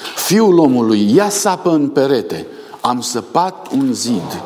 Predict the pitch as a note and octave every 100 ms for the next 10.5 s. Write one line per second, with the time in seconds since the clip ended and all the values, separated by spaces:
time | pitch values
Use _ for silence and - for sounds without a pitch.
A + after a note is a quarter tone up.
0 | - - - - - A2 C#3+ D#3 B2+ -
1 | G#2+ A2+ B2+ - A2+ A#2+ A2 G2+ F2 -
2 | - C#3 - F#3 F#3+ D#3+ D#3 E3 - -
3 | D3 C#3+ E3 D#3+ F3+ F3 D#3 - F3 F3+
4 | F3 - - - - - D#3+ D#3 D3 F#3
5 | G3 - G2+ C3+ D3 D3+ C3 C3 D#3 D#3
6 | - F3 F3 - - - - - - G3+
7 | - - - - - - - - F#3+ -
8 | G3+ A3+ - - - - - - - -
9 | - - - - - D#3 D3 C3+ G3+ F#3
10 | - C3+ C3+ E3 D#3